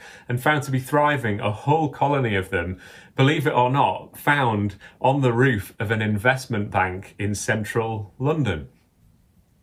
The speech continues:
Uh, there was also last year a landmark decision by the U K Supreme Court, uh, that saw Uber drivers, uh, given workers' rights. This ruling meant that Uber, um,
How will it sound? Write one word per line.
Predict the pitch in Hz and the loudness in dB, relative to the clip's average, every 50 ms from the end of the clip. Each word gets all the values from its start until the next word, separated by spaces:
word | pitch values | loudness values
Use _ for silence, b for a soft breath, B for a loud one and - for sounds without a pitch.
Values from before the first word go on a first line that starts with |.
| _ - - - - | _ -20 -18 -6 -2
Uh, | 104 101 | 0 2
there | 104 104 | 2 2
was | 110 107 120 | 4 4 6
also | 123 139 147 - - 147 143 147 143 139 B B B B B B | 4 4 2 2 2 2 2 2 0 -2 B B B B B B
last | - 131 139 131 - - | 0 0 0 0 0 2
year | 135 131 135 131 | 2 2 4 2
a | 127 120 | 2 2
landmark | 120 127 131 139 139 135 131 131 127 | 2 2 2 4 4 2 2 2 2
decision | 113 127 127 - 139 135 175 175 156 | -2 -2 0 0 0 0 0 0 2
by | 127 113 110 | 2 2 2
the | 110 113 | 0 -2
U | 107 117 127 123 127 | 0 0 0 0 2
K | - 131 123 117 | 2 0 0 0
Supreme | 113 - - 117 107 - - 131 131 135 135 131 | 0 -2 -4 -4 -4 0 0 2 2 2 0 0
Court, | - 139 147 170 170 - B B B B B B B | 2 2 2 2 2 -2 B B B B B B B
uh, | - 127 | -4 0
that | 120 131 127 | 2 0 0
saw | - - 135 135 135 - | 2 2 2 2 4 4
Uber | 147 156 185 160 165 139 | 4 2 4 2 0 0
drivers, | - 139 127 117 110 104 98 98 95 90 90 - - B B B B B B | 2 4 4 4 4 2 0 -2 -2 -2 -2 -4 -10 B B B B B B
uh, | - - - | 0 0 0
given | - - 139 131 131 131 123 120 117 | 0 0 2 2 4 2 2 2 4
workers' | 120 131 131 131 131 - - 131 123 123 113 110 - | 4 4 4 4 0 0 0 2 2 2 0 -2 -6
rights. | - - 117 127 135 143 127 98 90 - - - - - - 143 69 - - - _ | -6 -2 0 2 2 2 0 -2 -4 -8 -10 -12 -12 -12 -12 -14 -14 -16 -20 -18 _
This | - 123 127 127 127 - | -4 0 0 0 0 2
ruling | 120 123 135 139 143 143 143 139 131 | 4 4 4 4 4 2 0 2 2
meant | 120 117 120 123 | 2 2 2 0
that | 113 113 | -2 0
Uber, | - 127 127 135 131 143 127 123 120 117 107 - - - | 2 4 4 4 4 4 2 2 2 0 -4 -6 -2 0
um, | 110 107 101 101 101 | 0 2 2 0 -4